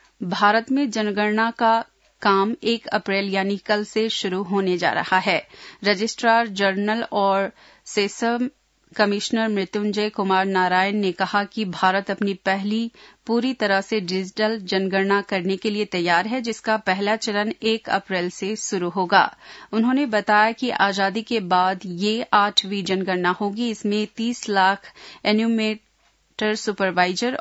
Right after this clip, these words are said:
और अधिकारी शामिल होंगे। भारत में पहली बार डिजिटल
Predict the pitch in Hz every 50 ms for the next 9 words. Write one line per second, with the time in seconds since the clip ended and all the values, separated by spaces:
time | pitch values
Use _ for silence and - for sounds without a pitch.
0 | - - 214 196 196 190 - - - 202 190 208 196 - 190 180 175 185 208 -
1 | - 220 190 180 175 170 170 160 202 196 196 175 190 175 - - _ 208 190 202
2 | 202 190 196 190 - 190 180 180 - 196 202 214 214 233 233 196 202 196 196 202
3 | 185 180 196 190 196 202 - - 220 226 233